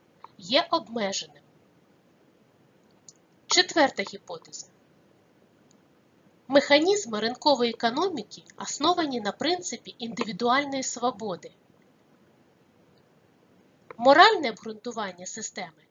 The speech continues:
базується на визнанні того факту, що люди відповідальні за власні дії і здатні вирішувати, що для них добре, а що погано. Слід визначити,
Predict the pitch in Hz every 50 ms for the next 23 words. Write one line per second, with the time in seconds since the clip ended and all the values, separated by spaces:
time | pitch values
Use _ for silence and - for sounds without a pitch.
0 | _ _ _ - 202 214 208 320 359 403 392 - - - 233 214 220 226 214 214
1 | 254 240 - 240 233 185 - 302 294 - - 269 254 - 403 427 415 - 226 190
2 | 175 - - - - - - _ _ _ _ _ _ _ _ _ - - - 269
3 | 262 269 359 415 427 - 208 170 156 - - 233 - - - 269 262 220 233 202
4 | 180 185 175 - - 359 269 220 202 - - 190 180 196 214 240 294 285 - -
5 | 269 254 226 185 - 202 190 170 160 151 - _ _ _ _ _ _ _ _ -
6 | 240 220 190 196 - 311 381 427 427 _ - 233 202 175 180 214 247 294 370 -
7 | - - 247 - 170 165 - - 156 156 - - - 302 302 294 262 233 233 226
8 | 220 196 185 311 381 415 415 - 202 160 147 _ _ - 196 - - - 302 320
9 | - - 285 247 - 180 160 151 - - - _ _ _ _ _ _ _ _ _
10 | _ _ _ _ _ _ _ _ _ _ _ _ _ _ _ _ _ _ _ _
11 | _ _ _ _ _ _ _ _ _ _ _ _ _ _ _ _ _ _ - _
12 | _ _ _ _ _ _ - - - - - 330 339 339 339 392 415 427 427 269
13 | 214 - - - - _ - 180